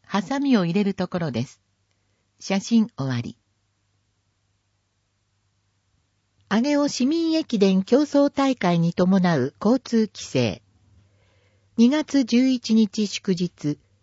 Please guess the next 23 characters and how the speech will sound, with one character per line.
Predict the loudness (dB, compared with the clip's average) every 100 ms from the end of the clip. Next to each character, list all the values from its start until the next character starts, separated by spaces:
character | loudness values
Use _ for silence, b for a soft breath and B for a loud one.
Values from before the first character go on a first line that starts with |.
| _
八 | -2 0 0
時 | 2
五 | 2 0
十 | -2
分 | -2 -2 -2
か | -2 -2
ら | -2 -4
十 | -2 0 2
四 | 0 -2
時。 | -6 -14 _ _ _ _ _ _ _ _ _ _ _ _ _ _ _
ス | -20 -2
ポ | 2 2
ー |
ツ | 0 -6
振 | -4 -4 -4
興 | -2 -2
課。 | -2 -4 -4 -6 _ _ _ _ _
電 | -2 0 2
話、 | 0 -2 b b b -2
七 | 2 2 0
八 | -4 -4 -4
一 | -4 -4 -4
の | -2 -2